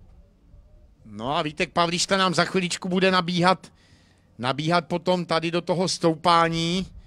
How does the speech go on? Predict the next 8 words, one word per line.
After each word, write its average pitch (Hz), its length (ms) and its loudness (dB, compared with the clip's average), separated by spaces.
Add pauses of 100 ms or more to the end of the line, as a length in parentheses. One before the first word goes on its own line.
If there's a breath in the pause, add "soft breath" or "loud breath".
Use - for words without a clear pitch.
(1300 soft breath)
závěrečného 165 960 0
a 180 100 0
bude 160 180 -6
se 185 140 -4
nám 180 180 -2
blížit 160 300 -4
do 175 100 0
cíle. 196 500 0